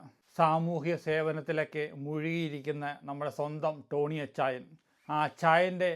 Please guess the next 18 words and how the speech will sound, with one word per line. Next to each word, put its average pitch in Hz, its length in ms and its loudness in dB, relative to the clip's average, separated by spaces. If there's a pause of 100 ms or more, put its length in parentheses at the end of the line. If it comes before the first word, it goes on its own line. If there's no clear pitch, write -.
(280)
ഡയലോഗ് 180 560 6
കേട്ടാൽ 160 360 4
മതിയല്ലോ, 127 400 -4 (640)
ഏത് 185 260 2 (200)
മനസ്സ് 165 380 -2 (200)
ചഞ്ചലമാകാത്തവരുടെയും 151 1300 0 (280)
മനസ്സ് 143 340 -4 (160)
ചഞ്ചലമാകും. 135 720 0 (1000)
ഈ 147 120 -6 (180)
പാവപ്പെട്ടവർക്ക് 165 960 2
വേണ്ടിയല്ലേ 160 480 0
അച്ചായൻ 151 480 0 (100)
ജീവിക്കുന്നത്? 147 640 -6 (460)
വേറെ 160 240 2 (200)
ആർക്കും 180 400 -2
ഒന്നും 165 260 -4
ചെയ്യാൻ 160 240 0
പറ്റിയില്ലെങ്കിലും 151 680 -4